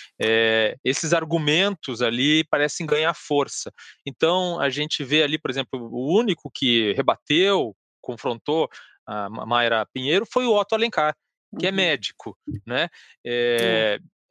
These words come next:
Speaker 1: e então, é, o que que é o, e o que que vai acontecer? Depois, no dia seguinte, vem um médico da Sociedade Brasileira de Infectologia que, de fato,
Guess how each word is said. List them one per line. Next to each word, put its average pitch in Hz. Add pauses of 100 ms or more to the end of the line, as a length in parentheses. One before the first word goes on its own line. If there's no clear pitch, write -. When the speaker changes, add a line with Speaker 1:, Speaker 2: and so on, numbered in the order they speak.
Speaker 1:
e 135
então, 165
é, 123
o 151
que -
que 247
é 226
o, 175 (220)
e 185
o 294
que 269
que 214
vai 208
acontecer? 156
Depois, 202
no 214
dia 190
seguinte, 208
vem 208
um 214
médico 185
da 175
Sociedade 165
Brasileira 156
de 156
Infectologia 165
que, -
de 214
fato, 175